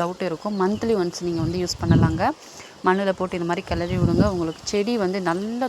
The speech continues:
துளிர் எடுத்து நிறைய வந்து காய்ப்பு, அதுல வரக்கூடிய ஈல்டு பார்த்தீங்கன்னா, பூக்களா இருக்கட்டும், காய்களா இருக்கட்டும், சூப்பரா இருக்கும். நிறைய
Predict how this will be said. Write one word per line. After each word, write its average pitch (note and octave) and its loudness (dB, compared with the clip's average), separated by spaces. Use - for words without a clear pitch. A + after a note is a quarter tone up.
துளிர் F#3 -2
எடுத்து E3+ -6
நிறைய G3+ -4
வந்து F3+ -2
காய்ப்பு, A3 0
அதுல F3 2
வரக்கூடிய F#3 -2
ஈல்டு G3+ -2
பார்த்தீங்கன்னா, E3 -4
பூக்களா G#3+ -2
இருக்கட்டும், E3 -8
காய்களா F#3 -2
இருக்கட்டும், F3 -12
சூப்பரா - 0
இருக்கும். G3+ -2
நிறைய F#3+ 0